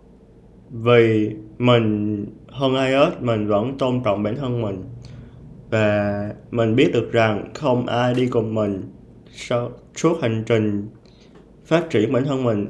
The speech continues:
ngoài chính bản thân mình ra đâu. Mình chấp nhận loại bỏ hết những mối quan hệ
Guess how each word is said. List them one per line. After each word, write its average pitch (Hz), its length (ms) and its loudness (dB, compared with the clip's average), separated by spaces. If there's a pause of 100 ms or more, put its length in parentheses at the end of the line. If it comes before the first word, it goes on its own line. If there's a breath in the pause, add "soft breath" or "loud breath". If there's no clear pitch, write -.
ngoài 107 400 0
chính 135 280 0
bản 117 100 -2
thân 135 160 -4
mình 117 140 0
ra 120 200 2
đâu. 120 280 0 (920 loud breath)
Mình 117 240 4
chấp 175 160 2
nhận 117 480 0
loại 107 300 4
bỏ 107 200 4
hết 156 280 2
những 113 180 0
mối 139 220 0
quan 131 100 -4
hệ 101 320 -2